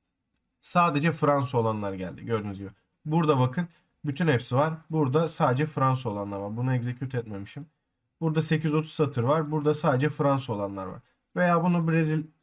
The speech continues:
seçebilirsiniz. Örneğin şöyle Brezil yaptınız. Brezil seçtiğinizde de Brezil olanlar gelecek.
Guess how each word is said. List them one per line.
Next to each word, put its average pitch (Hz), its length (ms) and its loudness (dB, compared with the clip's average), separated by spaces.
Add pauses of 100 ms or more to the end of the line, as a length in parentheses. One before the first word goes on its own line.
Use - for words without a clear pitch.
seçebilirsiniz. 110 840 -6
Örneğin 117 380 -4 (240)
şöyle 117 340 -4
Brezil 113 320 -4
yaptınız. 113 540 -10 (260)
Brezil 151 280 2
seçtiğinizde 117 540 -4
de 143 160 0
Brezil 139 280 2
olanlar 101 400 -6
gelecek. - 380 -12